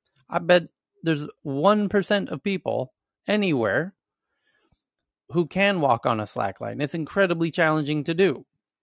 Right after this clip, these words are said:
And now there's robots that can do it. So they're becoming physically superior to the vast majority of humans. And this rate of progress, as Elon Musk says, in,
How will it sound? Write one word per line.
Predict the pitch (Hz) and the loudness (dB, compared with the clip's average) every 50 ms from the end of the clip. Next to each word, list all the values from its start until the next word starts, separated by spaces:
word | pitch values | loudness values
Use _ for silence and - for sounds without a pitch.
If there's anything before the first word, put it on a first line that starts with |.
| _ _ _ _ _ _ _ _ _ _ _ _ _ - - - | _ _ _ _ _ _ _ _ _ _ _ _ _ -20 -10 -6
And | - 143 120 | -6 -4 -2
now | 110 104 | -4 -4
there's | 107 123 135 127 | -4 -4 -4 0
robots | 165 214 233 214 208 185 160 - | 2 2 4 4 4 2 2 0
that | 139 113 - | -4 -6 -6
can | - 117 110 | -6 -8 -8
do | 104 - - | -8 -10 -10
it. | - - - _ _ _ _ _ _ _ _ _ _ _ _ _ _ | -14 -18 -20 _ _ _ _ _ _ _ _ _ _ _ _ _ _
So | _ - 131 131 | _ -14 -8 -4
they're | 127 131 131 127 | -2 -2 -2 -2
becoming | 127 127 - 170 170 165 160 156 156 - - | -4 -4 -4 -2 0 0 0 -2 -2 -6 -10
physically | _ - - 214 233 214 214 214 - - 214 214 208 | _ -2 0 0 0 0 -2 -4 -4 -4 -4 -2 -2
superior | 180 - - 170 139 - 196 202 190 170 147 135 123 120 127 127 - _ _ _ _ _ _ _ _ _ _ _ _ - | -2 -2 -4 -2 2 4 6 6 6 4 2 0 0 0 -2 -2 -6 _ _ _ _ _ _ _ _ _ _ _ _ -6
to | - 156 151 | -4 -2 0
the | 131 131 143 | 0 0 0
vast | 127 120 113 113 113 143 180 214 240 190 - - - | -2 -2 -8 0 4 6 6 6 4 2 -2 -6 -6
majority | 175 175 147 160 165 165 160 156 147 147 139 | -6 -4 -2 0 0 0 0 0 0 -2 -2
of | 127 | -2
humans. | 143 147 131 107 95 - - - - _ _ _ _ _ _ _ _ _ _ _ _ _ _ _ _ _ _ _ _ _ _ _ _ _ _ - | 0 0 -2 -2 -4 -10 -16 -20 -20 _ _ _ _ _ _ _ _ _ _ _ _ _ _ _ _ _ _ _ _ _ _ _ _ _ _ -10
And | - 120 120 | -8 -6 -4
this | 127 131 123 - | -4 -4 -6 -4
rate | 131 127 156 214 208 | -2 0 0 0 0
of | 202 165 - | -4 -2 2
progress, | - 220 233 214 170 170 170 151 | 4 4 4 6 4 2 2 2
as | - 131 117 117 | -2 -4 -2 -2
Elon | 120 120 127 135 139 139 | -2 0 0 0 0 0
Musk | 143 143 139 - - | 0 -2 -2 -4 -2
says, | - 202 226 214 165 147 165 175 - - _ _ _ _ _ _ _ _ _ _ _ _ _ _ _ _ | 0 2 2 2 2 0 -4 -6 -12 -18 _ _ _ _ _ _ _ _ _ _ _ _ _ _ _ _
in, | - 139 120 117 117 120 - | -8 -6 -6 -4 -6 -8 -10